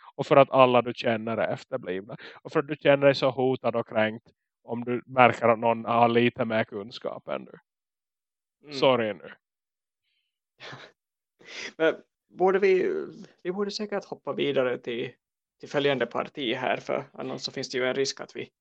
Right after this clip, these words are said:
Speaker 1: Alltså, det grejen är att många av de här punkterna vi tar upp här kommer att gå igen i massor av partier.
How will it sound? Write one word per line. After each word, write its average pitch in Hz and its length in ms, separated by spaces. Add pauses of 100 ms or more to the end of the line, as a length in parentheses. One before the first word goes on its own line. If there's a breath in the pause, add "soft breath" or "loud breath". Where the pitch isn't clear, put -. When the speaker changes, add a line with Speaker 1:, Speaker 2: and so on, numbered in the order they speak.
(400 loud breath)
Speaker 1:
Alltså, 117 420
det 113 140
grejen 131 420
är 123 80
att 98 100
många 120 220
av 135 80
de 147 100
här 143 160
punkterna 123 380
vi 113 120
tar 117 260
upp 117 140
här 113 140
kommer 117 280
att 113 100
gå 117 140
igen 123 360
i 113 80
massor 113 460
av - 100
partier. 127 680